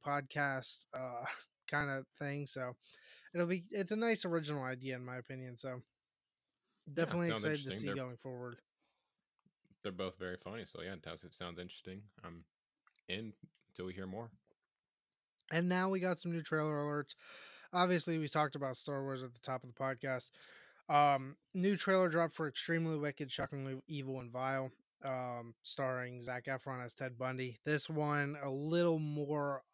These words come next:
Speaker 1: um, about what the movie's actually about in terms of it being Ted Bundy from the eyes of the women who loved him, uh,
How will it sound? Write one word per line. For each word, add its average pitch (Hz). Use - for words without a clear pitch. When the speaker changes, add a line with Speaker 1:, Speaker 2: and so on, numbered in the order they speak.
Speaker 1:
um, 127
about 151
what 147
the 143
movie's 135
actually 127
about 117
in 135
terms 135
of 127
it 120
being 127
Ted 139
Bundy 131
from 127
the 127
eyes 120
of 117
the 143
women 139
who 131
loved 127
him, 131
uh, 127